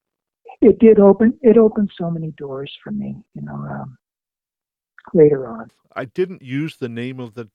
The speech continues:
Speaker 2: thing 'cause I don't like the new age title either, contemplative music or, or whatever, but I, I really encourage folks to get a chance to listen to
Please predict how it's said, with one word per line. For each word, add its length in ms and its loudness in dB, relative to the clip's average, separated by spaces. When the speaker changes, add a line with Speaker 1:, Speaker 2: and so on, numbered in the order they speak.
Speaker 2:
thing 180 -16
'cause 120 -16
I 80 -6
don't 140 -10
like 160 -10
the 100 -18
new 260 -14
age 420 -16
title 440 -12
either, 400 -14
contemplative 760 -14
music 560 -14
or, 240 -8
or 120 -10
whatever, 480 -8
but 220 -10
I, 200 -8
I 80 -6
really 520 -6
encourage 520 -8
folks 400 -14
to 120 -20
get 260 -10
a 60 -10
chance 380 -16
to 120 -20
listen 300 -16
to 60 -20